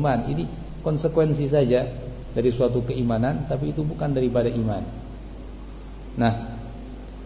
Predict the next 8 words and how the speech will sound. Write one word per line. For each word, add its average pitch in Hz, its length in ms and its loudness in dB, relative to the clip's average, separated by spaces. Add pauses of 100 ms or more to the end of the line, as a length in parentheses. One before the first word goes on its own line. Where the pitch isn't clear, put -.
(100)
ini 180 320 8
juga 165 560 6 (640)
mazhab 151 400 6
yang 147 160 6
menyimpang 131 640 6
yang 107 80 0
seperti 110 400 -2
ini, 95 180 -2